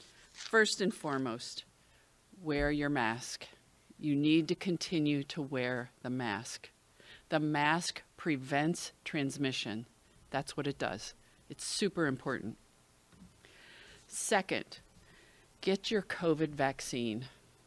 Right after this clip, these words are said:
I cannot say this enough. They are very safe and will help you and everyone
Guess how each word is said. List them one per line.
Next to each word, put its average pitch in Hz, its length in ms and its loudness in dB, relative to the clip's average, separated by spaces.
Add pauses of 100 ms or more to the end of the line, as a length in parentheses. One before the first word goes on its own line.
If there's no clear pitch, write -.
(120)
I 156 80 -4
cannot 156 460 2
say 131 240 -2
this 131 280 -4
enough. 120 440 -6 (520)
They 160 120 0
are 143 100 4
very 151 500 6
safe 131 540 -4 (100)
and 147 160 6
will 143 120 4
help 151 360 2
you 156 360 6
and 143 160 -2 (180)
everyone 147 640 4